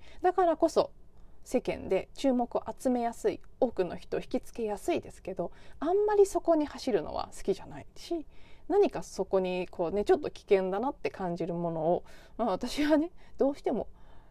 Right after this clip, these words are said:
抱いてしまうんです、そういう思いを。まあ、それがベースにあるものですね。そして、まあ、もう一つ大きくあるのは、こっちは、うーん、なくなっていったら今後いいものだと思うんですけど、やっぱりこれも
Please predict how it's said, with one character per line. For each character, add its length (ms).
抱 200
い 40
て 100
し 200
ま 120
う 80
ん 40
で 60
す、 120
そ 120
う 60
い 60
う 60
思 280
い 80
を。 120
ま 80
あ、 40
そ 160
れ 100
が 200
ベ 100
ー 80
ス 140
に 160
あ 100
る 100
も 100
の 120
で 100
す 120
ね。 280
そ 120
し 100
て、 160
ま 80
あ、 40
も 160
う 20
一 180
つ 300
大 120
き 120
く 100
あ 100
る 120
の 120
は、 160
こ 120
っ 60
ち 140
は、 240
う 40
ー 40
ん、 600
な 100
く 100
な 100
っ 60
て 120
い 40
っ 20
た 160
ら 80
今 220
後 200
い 100
い 40
も 100
の 100
だ 120
と 120
思 220
う 40
ん 60
で 80
す 100
け 120
ど、 180
や 120
っ 40
ぱ 100
り 160
こ 120
れ 100
も 320